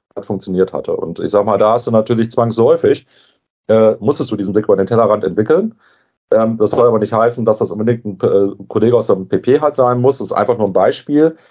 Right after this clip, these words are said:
äh, wo man halt sagen kann, dass häufig Leute, die sehr produktionsnah unterwegs waren in der Beratung, ähm, dass sie halt ein relativ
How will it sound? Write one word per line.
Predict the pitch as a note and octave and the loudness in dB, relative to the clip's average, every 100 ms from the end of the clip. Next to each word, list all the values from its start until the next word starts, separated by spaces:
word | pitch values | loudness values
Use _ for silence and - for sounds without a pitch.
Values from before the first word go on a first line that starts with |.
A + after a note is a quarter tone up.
| _ _ _ - | _ _ _ -2
äh, | G2+ G#2 | 0 2
wo | |
man | A2 A2 | 0 0
halt | G#2 | 0
sagen | F#2+ G#2+ C#3 | 2 2 0
kann, | C3+ C3 C3 A2 | -2 -2 -2 -2
dass | G#2 | 0
häufig | A#2 A#2 A#2 | 2 0 -2
Leute, | - G#2 A#2 G#2 | 0 2 2 -2
die | G#2 G2 - - | -10 -10 -10 -16
sehr | - F#2 G#2+ | -4 0 0
produktionsnah | - F#2+ - C#3+ D#3+ C3+ | -2 -6 -2 -2 0 0
unterwegs | A2+ A#2 G#2+ C3 - | 0 0 2 0 0
waren | A2+ A2+ G#2+ | -2 0 -2
in | |
der | G2 | -2
Beratung, | F#2 F2 B2+ - D3+ D#3 - _ _ _ _ _ | 0 0 0 0 -2 -4 -12 _ _ _ _ _
ähm, | G2+ A2 A2 | 0 2 0
dass | G#2 - | -2 0
sie | A#2+ B2 | -2 0
halt | B2 | -2
ein | A2+ | 0
relativ | A2+ B2 A#2+ G#2 | 2 2 -2 -10